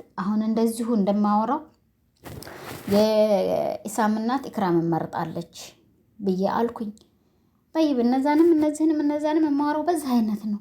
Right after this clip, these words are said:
ስለዚህ ሁሉንም አንድ አይነት ንግግር ነው እኔ የምናገረው። ሙተህ ባትቀበር ዋ መፍረስ አለብህ። ሙታችሁ ባትቀበሩ እሰቡት። አሃ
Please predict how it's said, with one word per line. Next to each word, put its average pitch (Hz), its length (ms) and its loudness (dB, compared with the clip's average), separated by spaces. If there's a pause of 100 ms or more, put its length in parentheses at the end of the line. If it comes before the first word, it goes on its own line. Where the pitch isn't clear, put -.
(280)
ስለዚህ 392 400 -2 (100)
ሁሉንም 233 460 4
አንድ 180 180 -2
አይነት 165 240 -4
ንግግር 160 380 -8
ነው 151 120 -6
እኔ 151 100 -6
የምናገረው። 147 680 -10 (1400)
ሙተህ 190 300 0
ባትቀበር 190 640 -2
ዋ 175 160 0
መፍረስ 156 460 -6
አለብህ። - 460 -14 (320)
ሙታችሁ 277 580 2
ባትቀበሩ 233 720 -4 (160)
እሰቡት። - 560 -4 (680)
አሃ - 240 0